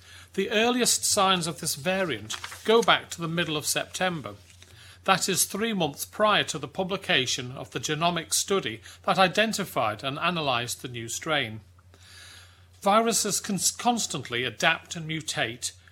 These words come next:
The B one one strain is but one of many covid nineteen variants. A prime example I've used before to demonstrate this constant process of virus mutation is the flu virus.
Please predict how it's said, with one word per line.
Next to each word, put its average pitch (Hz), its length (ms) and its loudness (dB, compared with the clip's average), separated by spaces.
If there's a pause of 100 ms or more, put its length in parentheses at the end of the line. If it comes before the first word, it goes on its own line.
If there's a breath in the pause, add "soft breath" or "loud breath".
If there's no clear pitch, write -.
(180 soft breath)
The 151 80 -4
B 180 260 2
one 175 260 0
one 165 200 0
strain 185 440 0
is 185 260 0
but 165 180 -6
one 170 240 0
of 156 120 -2
many 156 520 0
covid 160 420 -2
nineteen 143 800 -2
variants. 123 720 -2 (600 soft breath)
A 131 60 -2
prime 190 340 4
example 175 540 0
I've 147 200 2
used 147 220 -2
before 185 440 0
to - 120 -2
demonstrate 160 680 2
this 131 180 -2
constant 196 580 -2
process 170 640 0 (240 loud breath)
of 127 180 -4
virus 165 440 2
mutation 160 720 -4 (260 soft breath)
is - 240 -2
the - 100 -12
flu 165 460 -2
virus. 135 640 -2